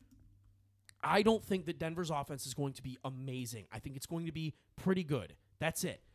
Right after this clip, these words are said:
I don't think either one of those guys are great deep threats, and Russ is good at one particular thing. He really throws a great deep ball. He throws the best deep ball in the league.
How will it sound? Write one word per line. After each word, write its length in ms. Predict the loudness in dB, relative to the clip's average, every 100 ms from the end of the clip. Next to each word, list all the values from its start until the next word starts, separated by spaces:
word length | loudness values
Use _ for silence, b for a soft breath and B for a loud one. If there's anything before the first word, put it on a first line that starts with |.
| b
I 40 | 0
don't 160 | 2
think 180 | 4 4
either 120 | 4
one 140 | 4 4
of 60 |
those 120 | 2 2
guys 220 | 2 2
are 60 |
great 220 | 2 0 -2
deep 200 | -6 -4
threats, 260 | -4 -4
and 140 | -4 -2
Russ 220 | -2 -2
is 100 | 0
good 140 | 4
at 140 | 4 4
one 180 | 0
particular 440 | 0 0 0 0 -2
thing. 240 | -2 -4 b b b
He 120 | -6
really 280 | -2 0 2
throws 260 | 4 4 4
a 40 |
great 200 | 4 2
deep 160 | 0 -6
ball. 160 | -6
He 60 | -4
throws 200 | -2 -2
the 80 | 0
best 240 | -2 -4
deep 140 | -6 0
ball 200 | 2 2
in 60 |
the 60 | 0
league. 320 | -4 -8 -14